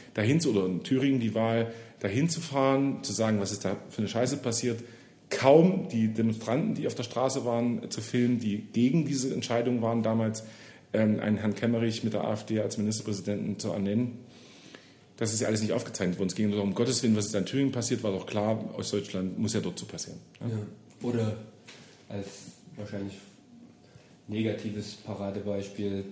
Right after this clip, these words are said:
Speaker 2: ähm, die Vorfälle oder die Festivals in Ostritz, ähm,
Speaker 1: Von
Speaker 2: ab
Speaker 1: Heidenau bis Ostritz, von, von, von Rostock, von Rostock bis Hoyerswerda, äh, von, äh, von Erfurt oder beziehungsweise jetzt Gotha, wo jetzt eine neue, äh, äh, Zelle entwick-, äh, ähm, ähm,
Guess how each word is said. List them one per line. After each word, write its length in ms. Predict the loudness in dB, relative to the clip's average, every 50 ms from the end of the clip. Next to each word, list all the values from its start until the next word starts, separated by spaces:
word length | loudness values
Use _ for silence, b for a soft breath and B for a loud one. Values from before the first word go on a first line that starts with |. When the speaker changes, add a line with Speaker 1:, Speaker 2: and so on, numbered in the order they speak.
| -14 -10
Speaker 2:
ähm, 460 | -8 -6 -4 -4 -4 -4 -6 -6 -8 -10 -12 -18 -20 -18 -10
die 160 | -8 -8 -8 -8
Vorfälle 640 | -6 -4 -4 -4 -2 -4 -4 -4 -4 -6 -8 -10 -10 -10
oder 200 | -10 -10 -10 -10 -10 -12 -14 B B B B B B B B B B B B B B B B B B -20 -20 -10 -8
die 60 | -6
Festivals 520 | 0 0 0 0 0 0 2 2 2 2
in 80 | 2 0
Ostritz, 600 | 0 0 0 0 0 0 0 0 0 -4 -4 -6 -8 -12 -10 -4
ähm, 560 | -2 0 0 0 0 0 0 -2 -2 -4 -8 -10 -14 0 0 0 0 0 -6 -14 -16 -18 -18 2 4 4 4 4 0
Speaker 1:
Von 120 | -2 0 2
Speaker 2:
ab 80 | 4
Speaker 1:
Heidenau 360 | 6 6 6 6 6 6 6
bis 200 | 6 4 0 2
Ostritz, 680 | 4 4 4 4 0 2 2 4 4 4 2 0 0 -2
von, 580 | -2 -2 0 2 2 4 4 4 2 0 -2 -6
von, 220 | -4 -2 -2 -2
von 180 | 0 0 0 0
Rostock, 760 | 0 0 0 2 2 0 0 0 -2 -2 -2 -8 -12 -16 -6
von 140 | -2 -2 0
Rostock 380 | 2 0 0 0 -2 -4 -4
bis 160 | -4 -6 -2 0
Hoyerswerda, 680 | 2 2 2 2 2 2 2 4 4 4 4 4 0 B B B B B B B B B 0
äh, 220 | 2 4 4 4
von, 440 | 2 0 0 2 2 2 2 0 -2
äh, 120 | -2 -4
von 220 | -2 -4 -6 -6 -2
Erfurt 800 | 0 2 2 2 2 0 4 4 4 4 4 0 -4 -8 -6
oder 140 | -4 -4 -4
beziehungsweise 460 | -4 -4 -4 -4 -2 0 0 0 0
jetzt 160 | 0 0 -2
Gotha, 580 | -2 0 2 2 2 2 2 2 2 2 2 0
wo 60 | 0
jetzt 160 | -2 -2 -2
eine 140 | -4 -4 -2
neue, 260 | 0 0 0 0 0
äh, 1080 | 0 0 0 -2 -2 0 0 0 0 -2 -2 -4 -6 -6 -4 -4 -4 -4 -4 -8 -10 -8
äh, 60 | -8
Zelle 220 | -6 -4 -2 -2 0
entwick-, 300 | -2 -2 -4 -6 -6 -4
äh, 240 | -2 -2 -2 0
ähm, 160 | -2 -2 -4 -4
ähm, 160 | -4 -4